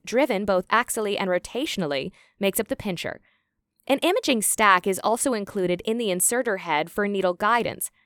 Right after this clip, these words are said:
real-time insertion viewing, and verification. Electronics.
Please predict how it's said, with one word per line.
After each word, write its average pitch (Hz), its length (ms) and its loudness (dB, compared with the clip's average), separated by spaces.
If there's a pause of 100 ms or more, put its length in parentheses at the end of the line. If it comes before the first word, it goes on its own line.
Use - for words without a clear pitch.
real-time 226 480 2
insertion 175 400 -4
viewing, 202 460 -4
and 220 120 -4
verification. 185 720 -6 (1040)
Electronics. 233 720 2